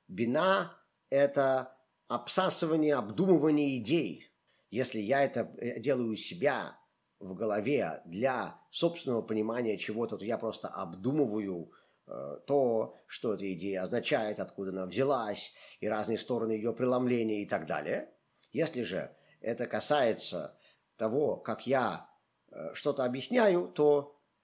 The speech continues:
об-, э, то постепенное объяснение и есть бина. Бина, с одной стороны, раскрывает хохма.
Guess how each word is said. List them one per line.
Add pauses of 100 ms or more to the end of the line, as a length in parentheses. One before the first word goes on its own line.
(120)
об-,
э,
то
постепенное
объяснение (420)
и
есть (360)
бина. (480)
Бина, (260)
с
одной
стороны,
раскрывает
хохма.